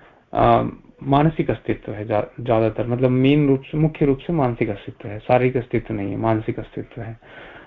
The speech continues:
और उस मानसिक अस्तित्व में जो मन जो है वो मन की भूमिका मुख्य रूप से है, है ना? और जो मन की भूमिका है वो किस तरह से, हर किसी जीव का, जो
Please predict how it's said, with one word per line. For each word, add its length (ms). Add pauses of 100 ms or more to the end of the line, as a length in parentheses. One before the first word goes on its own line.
(160)
और 300
उस 340
मानसिक 360
अस्तित्व 380
में 240
जो 140
मन 480
जो 100
है 160
वो 200
मन 200
की 140
भूमिका 640 (840)
मुख्य 200
रूप 180
से 160
है, 240 (540)
है 60
ना? 160 (600)
और 420
जो 280
मन 260
की 120
भूमिका 460
है 200
वो 500
किस 140 (100)
तरह 240
से, 280
हर 100
किसी 280
जीव 240
का, 280
जो 240